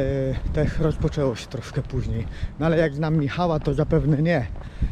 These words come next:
bo Michał jest, e, z zegarkiem w ręku poukładany, nie to co ja. Kurde, jak ja się nienawidzę spóźniać. No ale dobra, lecimy zobaczyć, posłuchać. Może też by się wybrał Andrzej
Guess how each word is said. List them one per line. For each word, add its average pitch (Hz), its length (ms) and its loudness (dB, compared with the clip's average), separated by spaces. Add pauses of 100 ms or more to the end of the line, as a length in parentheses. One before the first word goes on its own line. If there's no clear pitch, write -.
(140)
bo 120 80 -2
Michał 131 340 0
jest, 135 300 0 (800)
e, 123 260 2
z 110 80 -4
zegarkiem 139 500 2
w 117 60 0
ręku 147 300 2
poukładany, 117 720 0
nie 147 140 4
to 139 140 0
co 139 160 0
ja. 117 140 -2 (880)
Kurde, 170 580 6
jak 160 200 0
ja 170 80 2
się 160 180 0
nienawidzę 160 520 2
spóźniać. 123 540 0 (680)
No 151 60 2
ale 160 120 4
dobra, 127 320 2 (500)
lecimy 151 440 4
zobaczyć, 151 640 0 (640)
posłuchać. 143 680 0 (1080)
Może 143 240 4
też 190 220 4
by 160 160 4
się 156 140 4
wybrał 143 380 4
Andrzej 135 380 4